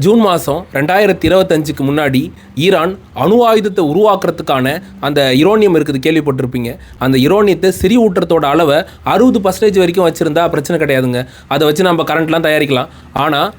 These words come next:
தொண்ணூறு பர்சன்டேஜை தாண்டிட்டா அது வெப்பன் கிரேட் யுரேனியமா மாறிடும். அதை வச்சு ஒரு நாட்டை இல்ல, இந்த பூமி பந்தையை அழிக்க முடியும். அவ்வளோ ஆபத்தான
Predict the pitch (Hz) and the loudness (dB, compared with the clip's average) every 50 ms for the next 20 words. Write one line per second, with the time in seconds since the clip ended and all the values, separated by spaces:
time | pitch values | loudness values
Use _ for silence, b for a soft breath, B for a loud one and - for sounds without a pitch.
0 | - - - 180 220 247 269 269 247 190 - 185 180 208 226 214 196 170 151 165 | -16 -4 0 2 4 4 4 4 2 2 -2 -2 0 2 2 2 2 2 0 -2
1 | 170 185 170 143 135 147 139 160 180 - - - 127 131 135 120 127 139 139 - | -2 -2 -2 -2 -2 -2 -2 -2 -4 -8 -6 -4 -2 -2 0 0 0 0 0 0
2 | 202 185 170 165 165 151 139 135 139 156 160 156 147 147 139 131 127 127 120 104 | 0 0 2 2 0 0 0 0 2 2 2 2 2 0 0 0 0 0 -2 -4
3 | 113 113 - B B B B - 127 139 156 147 147 147 143 - 160 165 180 B | -6 -8 -12 B B B B -4 -2 0 2 2 0 0 -2 -2 -2 -2 -2 B
4 | B B B - 151 147 135 127 139 160 185 175 190 170 147 131 117 127 131 B | B B B -2 0 2 2 2 2 0 0 0 0 0 2 0 -2 -2 -6 B
5 | B - 151 151 139 135 151 208 220 208 190 - 185 165 170 175 175 165 151 147 | B -6 -2 0 0 2 2 2 2 2 2 0 0 0 2 2 2 2 2 0
6 | 147 156 143 135 123 117 113 123 - b b b b - 131 147 165 160 147 139 | 0 -2 -2 -4 -4 -6 -8 -10 -14 b b b b -2 0 2 2 4 4 2
7 | 151 165 165 175 165 165 156 165 175 | 2 2 0 -2 -2 -2 -2 -2 -2